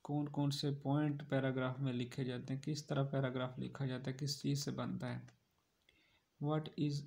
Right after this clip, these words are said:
a paragraph? सबसे पहले हम देखते हैं कि what is a paragraph। तो paragraph, a paragraph is a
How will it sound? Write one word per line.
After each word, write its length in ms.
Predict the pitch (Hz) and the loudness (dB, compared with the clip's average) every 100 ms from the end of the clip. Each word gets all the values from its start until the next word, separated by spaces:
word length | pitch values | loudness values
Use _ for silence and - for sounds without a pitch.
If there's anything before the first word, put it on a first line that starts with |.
| - | -2
a 120 | 139 139 170 - _ _ _ | 0 0 -4 -10 _ _ _
paragraph? 460 | 156 139 123 120 120 | 2 2 2 0 -2
सबसे 380 | - 131 - 139 | -4 -4 -4 -4
पहले 280 | 135 127 127 | -2 -2 0
हम 200 | 135 131 | 0 -2
देखते 300 | 123 123 143 | -4 -4 -4
हैं 100 | 143 | 0
कि 60 | |
what 240 | 139 143 135 | 2 2 2
is 120 | 135 | 0
a 100 | 139 147 - _ _ _ - | -2 -4 -8 _ _ _ 0
paragraph। 560 | 143 139 120 - - - - _ _ _ _ _ _ _ _ _ _ _ _ - - - _ _ _ _ _ _ _ _ _ _ _ _ _ _ - | 4 4 2 -2 -6 -12 -20 _ _ _ _ _ _ _ _ _ _ _ _ -20 -20 -20 _ _ _ _ _ _ _ _ _ _ _ _ _ _ -4
तो 80 | |
paragraph, 640 | 151 160 170 165 160 151 - | 0 2 2 4 2 0 -2
a 100 | 165 156 | -4 2
paragraph 480 | 160 170 170 165 170 | 4 6 4 2 0
is 120 | |
a 60 | 156 | 0